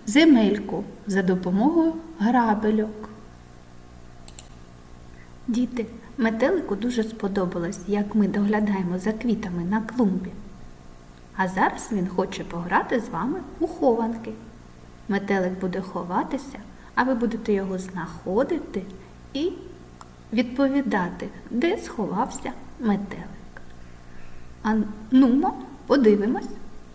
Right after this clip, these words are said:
де ж сховався метелик? Метелик сховався за листочком. А тепер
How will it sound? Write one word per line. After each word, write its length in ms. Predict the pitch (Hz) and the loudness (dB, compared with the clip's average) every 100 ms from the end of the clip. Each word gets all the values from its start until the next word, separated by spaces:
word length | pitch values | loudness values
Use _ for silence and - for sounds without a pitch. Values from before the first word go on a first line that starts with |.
| - - | -12 0
де 160 | 302 466 | 4 4
ж 80 | |
сховався 600 | - - 339 233 220 - | 0 2 4 4 2 0
метелик? 520 | 214 214 - - - - - - - - - - - - - - - - | 0 0 -2 -6 -8 -12 -14 -14 -16 -16 -18 -16 -16 -18 -18 -20 -20 -6
Метелик 760 | 190 180 180 - 180 202 392 - | -2 0 -2 -4 -2 0 0 -4
сховався 720 | - - 214 180 254 - - 381 - - - - | -6 0 0 2 2 0 -6 -8 -12 -18 -16 -6
за 240 | 202 180 | 2 4
листочком. 1200 | 196 330 - - - 285 262 247 - - 247 254 277 - - - - - - - - - - - - - - - - - | 4 2 0 -4 -2 4 4 4 -2 -4 -2 -2 -4 -8 -16 -20 -20 -20 -20 -20 -20 -20 -20 -20 -20 -20 -20 -20 -20 -12
А 200 | - 190 | -2 0
тепер 580 | 208 339 - - 240 247 | 0 -2 0 0 0 0